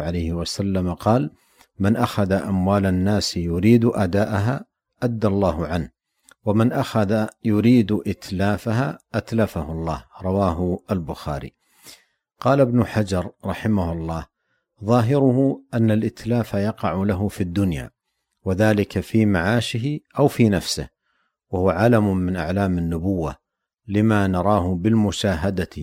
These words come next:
ممن يتعاطى شيئاً من الأمرين. وقيل المراد بالإتلاف عذاب الآخرة. قال ابن بطال: "فيه الحظ على ترك استئكال أموال الناس،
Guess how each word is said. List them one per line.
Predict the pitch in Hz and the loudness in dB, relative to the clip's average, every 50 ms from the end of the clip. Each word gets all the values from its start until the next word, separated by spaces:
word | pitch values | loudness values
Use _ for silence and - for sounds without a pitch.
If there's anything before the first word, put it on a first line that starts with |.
| - - _ | -14 -6 _
ممن | 110 117 120 127 120 117 113 110 | 2 4 6 6 6 6 4 4
يتعاطى | 104 92 - - 90 90 107 127 127 - 110 107 | 2 0 -2 -2 -4 -4 -4 -4 -4 -4 -4 -4
شيئاً | 98 - - 117 120 110 - 107 101 104 110 - - | -2 0 0 0 0 2 0 0 0 0 -2 -2 0
من | 113 110 104 | 0 2 2
الأمرين. | 95 95 95 95 87 87 85 87 80 73 67 64 - _ _ - - - _ _ _ _ _ _ | 2 2 0 0 -2 -2 -2 -2 -2 -4 -6 -8 -12 _ _ -20 -20 -20 _ _ _ _ _ _
وقيل | - 110 - - 139 147 147 135 | -4 -4 -2 0 2 2 4 4
المراد | 131 131 131 - - 131 120 110 107 107 113 123 123 110 110 | 4 2 2 0 -2 0 2 2 2 2 2 2 2 2 2
بالإتلاف | 107 98 110 110 120 - 110 - - - 110 123 131 - - 117 | 0 2 2 0 0 0 -4 -6 -6 -6 -4 -4 -4 -4 -4 -4
عذاب | 110 76 95 101 101 117 117 95 92 | -2 -2 -2 0 0 2 2 2 0
الآخرة. | 98 - - 95 92 82 - - 73 67 67 - - _ _ _ _ _ | -2 -2 -2 -4 -4 -4 -6 -10 -12 -12 -12 -14 -16 _ _ _ _ _
قال | - 104 107 107 104 | -2 0 2 2 2
ابن | 95 85 92 95 87 | 0 -2 -4 -4 -4
بطال: | 85 87 - _ _ - 104 123 143 160 151 - _ _ _ _ _ _ _ _ | -6 -8 -10 _ _ 0 0 2 0 0 -4 -8 _ _ _ _ _ _ _ _
"فيه | _ - 107 98 98 | _ -2 0 2 2
الحظ | 92 - - - 123 117 110 104 | 0 0 -2 -2 -2 -2 0 -2
على | 101 80 80 92 90 90 85 | -2 -2 -2 -4 -4 -6 -6
ترك | - - 110 101 - - - | -4 -4 -6 -6 -6 -8 -10
استئكال | 90 - - - - 98 - - - - 110 117 123 113 110 | -10 -10 -10 -8 -6 -8 -8 -8 -4 -2 0 0 2 0 0
أموال | 98 101 92 90 87 85 82 80 | 0 -2 -2 -2 -2 -2 -4 -4
الناس، | 78 80 78 78 73 - - - | -6 -6 -6 -6 -8 -8 -10 -12